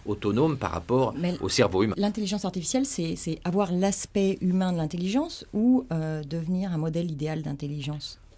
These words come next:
Speaker 1: On n'a pas encore de modèle. C'est-à-dire, on ne, on ne sait pas
Speaker 2: Qu'est-ce
Speaker 1: ce
Speaker 2: qu'on
Speaker 1: que
Speaker 2: poursuit
Speaker 1: sera
Speaker 2: comme
Speaker 1: l'intelligence
Speaker 2: but ?
Speaker 1: artificielle de demain. Dans les années cinquante, on imaginait une intelligence humanoïde,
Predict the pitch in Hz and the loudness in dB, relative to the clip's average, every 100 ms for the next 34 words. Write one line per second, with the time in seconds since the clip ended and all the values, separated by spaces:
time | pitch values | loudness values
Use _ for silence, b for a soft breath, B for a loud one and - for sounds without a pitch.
0 | - 131 135 175 110 95 80 117 139 90 | -4 -2 2 2 2 0 -2 -2 0 0
1 | 87 - - - - - 110 110 101 B | -2 -10 -16 -10 -8 -4 -2 0 -2 B
2 | B - 98 - - 127 127 135 151 180 | B -4 -2 0 0 0 2 4 4 4
3 | 233 - - 175 143 127 117 113 104 101 | 0 2 2 8 10 10 10 4 2 0
4 | 98 - 156 147 104 120 117 117 B B | -2 0 2 4 2 0 0 -2 B B
5 | B B 98 117 117 107 101 104 113 - | B B 4 6 8 6 4 2 2 2
6 | 185 117 107 104 101 110 139 165 156 117 | 2 2 2 2 2 4 6 6 6 2
7 | B - 110 113 113 107 104 110 107 - | B 0 2 2 2 0 0 2 0 0
8 | 107 104 98 98 101 117 131 151 139 104 | 0 0 2 2 2 2 2 2 4 4